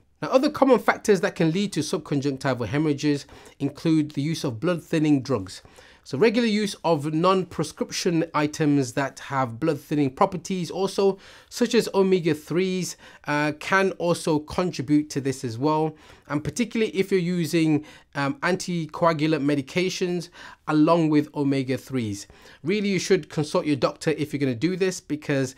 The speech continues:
both of these obviously then can contribute to thinning your blood more than your doctor expects. And lastly, sometimes we just can't really identify or pinpoint why you're getting these burst blood vessels.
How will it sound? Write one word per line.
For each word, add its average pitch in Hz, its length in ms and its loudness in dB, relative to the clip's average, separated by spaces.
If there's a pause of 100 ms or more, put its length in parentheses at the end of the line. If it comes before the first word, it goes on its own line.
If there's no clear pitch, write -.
(300)
both 170 240 2
of 147 120 -2
these 143 400 6
obviously 135 420 -4
then 127 200 -2
can 123 200 -8
contribute 123 600 -6
to 120 260 -6
thinning 170 360 0
your 135 100 4
blood 135 420 -2
more 139 180 -2
than 127 160 -4
your 127 80 -4
doctor - 540 -8
expects. - 640 -18 (420)
And 202 160 0
lastly, 247 340 0
sometimes 220 880 4 (260)
we 190 140 -2
just 226 280 0 (200)
can't 226 240 4
really 202 160 2
identify 180 640 2
or 151 40 0
pinpoint 165 640 0
why 151 300 2
you're 151 180 0
getting 139 260 -2
these 131 160 0
burst 127 400 -2
blood 127 140 -8
vessels. 127 540 -4